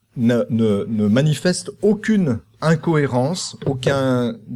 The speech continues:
aucune distorsion, aucun divorce entre sa volonté, sa volonté éternelle, son dessein éternel, et ses déclarations. Dieu a un projet,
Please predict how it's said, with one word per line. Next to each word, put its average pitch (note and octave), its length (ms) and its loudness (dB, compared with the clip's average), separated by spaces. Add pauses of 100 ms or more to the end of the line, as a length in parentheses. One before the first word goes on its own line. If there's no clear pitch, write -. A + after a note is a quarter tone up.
(100)
aucune B2 340 -4
distorsion, F#3 920 -2
aucun A#2+ 240 -4
divorce D#3+ 680 -4
entre C3 540 -2 (440)
sa - 240 -2
volonté, F3 760 0 (720)
sa - 160 -10
volonté G#2 440 -2
éternelle, D3 560 -2
son A2 200 -4
dessein D3+ 380 -4
éternel, C#3 600 -4 (460)
et D3 480 0 (180)
ses - 220 0
déclarations. B2+ 800 -2 (400)
Dieu C#3+ 340 2
a A#2 140 4
un A2 60 2
projet, C#3+ 680 0